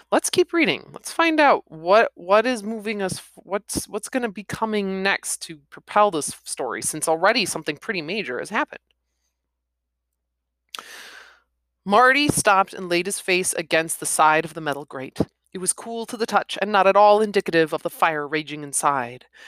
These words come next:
He shook his head and started his hop, skip, and jump dance all over again,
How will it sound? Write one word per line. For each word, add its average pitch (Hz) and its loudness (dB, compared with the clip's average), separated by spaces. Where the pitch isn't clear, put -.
He 190 -8
shook 240 -2
his 226 -4
head 208 4
and 165 -2
started 190 0
his 147 -10
hop, - 0
skip, - -6
and 160 -10
jump 214 -2
dance 202 2
all 294 8
over 185 0
again, 151 -4